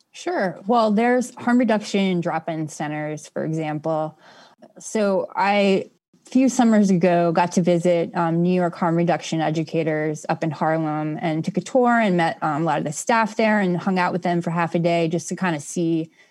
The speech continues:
you know, how they do things down there, because I, I live up in, um, in the Catskills, like, two hours north of New York City, and we don't have anything like that, and it's really detrimental.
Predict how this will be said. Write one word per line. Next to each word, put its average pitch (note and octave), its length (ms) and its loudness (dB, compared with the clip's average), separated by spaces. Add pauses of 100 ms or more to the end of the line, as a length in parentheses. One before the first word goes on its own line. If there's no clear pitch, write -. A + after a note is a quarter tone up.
(140)
you A#3 80 2
know, G3+ 80 4
how F#3+ 180 2
they F#3 140 4
do E3+ 220 2
things G3 340 0
down G3+ 240 2
there, G#3+ 140 2
because F3 380 0
I, F3 340 -2
I F#3+ 120 2
live F#3+ 240 0
up F3 180 -2
in, E3+ 240 -2
um, D#3 300 -6 (360)
in F#3+ 60 0
the F#3+ 60 2
Catskills, F3 540 -2
like, E3 120 0
two - 160 -4
hours F#3+ 260 2
north F3 220 -2
of - 80 -12
New F3 80 0
York E3 160 -4
City, E3+ 300 0
and E3+ 160 -2
we F#3 100 2
don't G#3+ 200 0
have E3+ 260 -2
anything F#3+ 360 0
like G3+ 180 -2
that, G3+ 320 -2
and F3 100 -4
it's E3 140 -12
really E3+ 200 -2
detrimental. D#3+ 840 -6